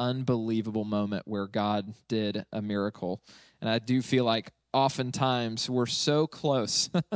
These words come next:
<laughs> you know, to being obedient enough to see God do something, but we get discouraged, we get tired, we get busy, and so we bail out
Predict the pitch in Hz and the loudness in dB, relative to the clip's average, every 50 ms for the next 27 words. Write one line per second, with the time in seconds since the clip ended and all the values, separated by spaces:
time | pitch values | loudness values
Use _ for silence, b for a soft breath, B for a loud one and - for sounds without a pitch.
0 | 170 - - - - - - - - _ _ - 143 139 131 131 131 127 - 143 | -4 -4 -8 -14 -16 -16 -18 -20 -20 _ _ -2 0 0 2 0 0 0 0 -2
1 | 131 123 143 139 135 135 131 131 135 - 131 127 123 127 135 131 131 127 127 120 | 0 2 0 0 0 0 -2 -4 -2 0 0 2 2 2 2 2 2 0 0 -2
2 | 117 117 - - 123 120 120 120 113 113 - - - 113 - - - 135 123 123 | -4 -4 -6 -6 -6 -4 -2 -2 -2 -2 -2 -2 -2 -2 -2 -4 -2 -2 -2 -2
3 | 120 127 123 123 117 113 123 120 117 - - 117 107 110 - 113 107 107 104 107 | 0 0 0 0 -2 -2 -4 -2 -2 -2 -2 -4 -6 -6 -8 -8 -8 -8 -8 -8
4 | - 107 104 98 117 123 135 - 143 139 - - 123 113 110 110 110 107 104 - | -8 -8 -6 -4 -4 -4 -2 -2 -2 -2 -2 -2 -2 -2 0 -2 -2 -4 -6 -8
5 | - 113 113 107 120 120 110 - - - 117 113 110 110 107 104 110 113 104 117 | -6 -6 -4 -2 -2 -2 -2 -2 -4 -2 -2 0 0 -2 -4 -4 -6 -6 -4 -6
6 | 110 - 113 117 110 104 107 104 104 98 - - 110 104 107 107 95 110 104 98 | -6 -4 -4 -4 -4 -4 -6 -6 -6 -6 -6 -6 -6 -4 -6 -4 -4 -4 -4 -4
7 | 92 90 85 78 73 | -6 -8 -10 -12 -14